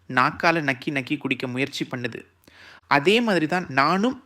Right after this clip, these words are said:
இந்த மகத்தான ராமன் கதையை, எந்த குறையும் இல்லாத அந்த பெருங்கதையை என் சின்ன அறிவால சொல்ல ஆசைப்படுறேன். இப்போ கொஞ்சம் விளக்கமா பார்ப்போம். "ஓசை பெற்று உயர் பார்க்கடல்." இது எதை குறிக்குது?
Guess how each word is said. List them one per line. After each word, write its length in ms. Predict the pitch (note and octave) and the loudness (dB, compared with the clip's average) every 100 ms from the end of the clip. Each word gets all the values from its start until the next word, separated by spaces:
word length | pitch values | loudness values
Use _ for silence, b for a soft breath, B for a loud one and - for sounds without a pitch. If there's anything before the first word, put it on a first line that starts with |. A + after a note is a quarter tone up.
| _ | _
இந்த 240 | D3+ C#3 | -4 -4
மகத்தான 560 | B2+ B2+ F#3+ G3 G3 F#3+ | -2 0 0 0 0 2
ராமன் 360 | D3 D#3 E3 | 2 0 -2
கதையை, 540 | D3 A#2 A#2+ C#3 G3+ - | -2 0 0 -2 -4 -10
எந்த 420 | C#3+ C3+ E3+ G3+ | -4 -2 0 0
குறையும் 500 | A3 - D3+ D3+ F3 - | -2 0 0 2 -2 -6
இல்லாத 440 | C3 C3 C3 C3+ | -4 0 0 -2
அந்த 280 | - C3 - - | -8 -8 -6 0
பெருங்கதையை 720 | C3 D#3+ D3+ B2 B2 D#3+ A3+ B B B | 0 2 2 2 0 -2 -4 B B B
என் 200 | - C#3 | -4 -4
சின்ன 560 | B2+ - F3 G3 G#3+ - | -4 -4 -4 0 -2 0
அறிவால 500 | C3 C3+ D3+ C#3+ C#3 | 0 0 2 2 2
சொல்ல 520 | C3+ - B2+ C3+ - - | -2 -2 -2 0 -4 -2
ஆசைப்படுறேன். 680 | B2+ C3 B2+ - A2+ A#2+ - _ _ _ _ _ _ _ - _ | -2 -2 -4 -2 -2 -2 -6 _ _ _ _ _ _ _ -20 _
இப்போ 320 | F#3 F#3 G#3+ | -4 4 4
கொஞ்சம் 380 | G#3+ F#3 F#3 C#3 | 4 0 -2 0
விளக்கமா 520 | D3 F3+ F#3 D3+ C#3+ | 2 2 0 -4 -2
பார்ப்போம். 560 | B2+ A#2+ - C#3+ G#3+ - _ b b b | -2 -4 -2 -2 -2 -12 _ b b b
"ஓசை 440 | - E3+ A3+ A3 G3 | 4 6 6 2 2
பெற்று 440 | D3+ C#3 - D3 | -2 -2 -4 -4
உயர் 360 | A#2 D3 F3+ G3+ | -2 0 2 2
பார்க்கடல்." 600 | C#3+ C3 - A#2 A#2 - _ _ _ _ _ _ _ _ _ | -2 -4 0 0 0 -6 _ _ _ _ _ _ _ _ _
இது 200 | D3+ D#3 | -4 2
எதை 220 | D#3+ A#3 B3+ | 4 4 0
குறிக்குது? 500 | - C3+ B2+ B2 F#3 | -2 -2 0 -2 -2